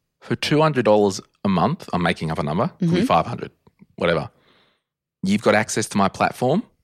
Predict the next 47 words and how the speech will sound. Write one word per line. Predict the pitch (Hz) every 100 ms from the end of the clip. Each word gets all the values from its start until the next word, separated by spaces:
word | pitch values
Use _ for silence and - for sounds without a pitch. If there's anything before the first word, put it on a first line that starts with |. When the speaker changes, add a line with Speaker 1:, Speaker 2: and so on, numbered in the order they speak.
| _ _ _ _ _ _ _ -
Speaker 1:
and | 95 98
you | 101
can | 104 95 92 -
send | - - 113 127 127 - _ 98
a |
unique | 98 95 104 127 113
link | 113 165 - _ -
to | - 98 - _ _ 110
any | 139 151
of | 160 135
your | 139 -
applicants | 131 135 131 147 - -
on | 107 143
your | 151 135
database | 135 139 127 151 294 - - _ _ _ _ _ _ _ _ _
to | -
do | 113 101
my | 101 90
course. | - 87 76 - - _
And | 90 87 87
you | 95 95
have | 90
that | 98 87
as | 80 85
your | 107 123
value | 87 82 82
proposition | 82 82 78 - 76 71
to | -
Speaker 2:
Mm. | 165
Speaker 1:
people | 151 151
looking." | 82 - 82 -
And | 101
I | 104
know | 120 120 104
that | 90 190
Speaker 2:
Then | 190
you, | 180 170 160
like, | 160 -
if | -
new | 214 202
starters | - 151 156
can | - 196
be | 190
part | 190 180
of | 165
the | -
onboarding | 180 175 156 151 143